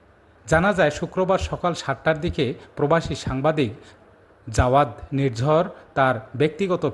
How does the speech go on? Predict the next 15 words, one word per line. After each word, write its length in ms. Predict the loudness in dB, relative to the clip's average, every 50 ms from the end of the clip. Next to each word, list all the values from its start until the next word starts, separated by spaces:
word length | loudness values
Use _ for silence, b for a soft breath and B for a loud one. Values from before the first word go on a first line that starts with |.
| -4 -4
Facebook-এ 540 | -4 -4 -4 -4 -8 -4 0 0 0 0 -2 B B B B
এই 220 | 0 0 2 2 2
আপত্তিকর 600 | 0 0 -2 -2 -8 -4 -6 -4 0 0 0 0
ছবি 500 | 0 -2 -2 -2 2 2 2 2 2 0 B B B B
ও 140 | 2 2 2 2 0
Telegram 500 | -2 0 0 0 0 2 2 2 2 0
চ্যানেলে 540 | -2 -2 0 2 2 2 4 2 2 0 -2 -8 B B B B B -6
ভিডিওটি 600 | -4 -4 0 0 0 0 0 0 0 0 0 -2 -4 -8 -2 0
পোস্ট 200 | 0 0 0 0
করেন। 360 | 0 2 2 2 2 0 -4 -10 -16 -20 _ _ _ _ _ -2
এর 160 | 0 0 0
পরপরই 640 | 0 0 0 2 2 2 0 0 2 2 2 0 -2 -4 B B -8
বিভিন্ন 540 | 0 0 0 0 0 -2 -2 0 0 -2 -2 -2 -2
Facebook-এ 540 | 0 0 0 0 -4 -6 -2 0 0 -2 -2
ছবি 520 | -4 -4 -2 0 0 2 0 0 0 -2